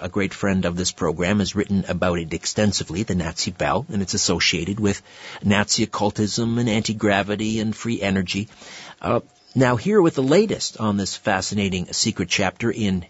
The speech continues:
history is George Freund, who has, uh, previously hosted his own popular talk show on that channel, delving into such issues as the debt crisis, nine eleven, uh,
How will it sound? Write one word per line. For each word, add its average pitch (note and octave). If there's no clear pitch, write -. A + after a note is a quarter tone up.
history D3
is C#3
George E3+
Freund, D#3
who A2+
has, A2
uh, G2
previously D3
hosted A#2
his A2
own B2+
popular G2
talk F2+
show G2+
on F#2+
that G2
channel, G2+
delving G2
into F#2+
such G2
issues G#2
as F#2
the G2
debt G2
crisis, G2
nine E2+
eleven, G#2+
uh, E2+